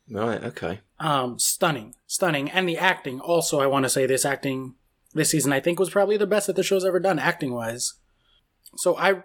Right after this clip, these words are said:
Speaker 2: I really liked it for all of those reasons. Um, and I would probably put it where you put it, Ian, somewhere in the middle. Um, probably above seven and above five, but not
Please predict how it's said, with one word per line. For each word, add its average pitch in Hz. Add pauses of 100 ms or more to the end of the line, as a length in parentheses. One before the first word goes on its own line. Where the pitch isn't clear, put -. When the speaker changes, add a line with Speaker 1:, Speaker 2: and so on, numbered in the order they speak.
Speaker 2:
I 190
really 196
liked 170
it -
for 156
all 156
of 131
those 156
reasons. 196 (720)
Um, 143
and 147
I 147
would 147
probably 170
put 156
it 156
where 143
you 143
put 151
it, 131
Ian, 139
somewhere 143
in 135
the 131
middle. 147 (520)
Um, 127
probably 147
above 151
seven 147
and 139
above 139
five, 131
but - (320)
not 135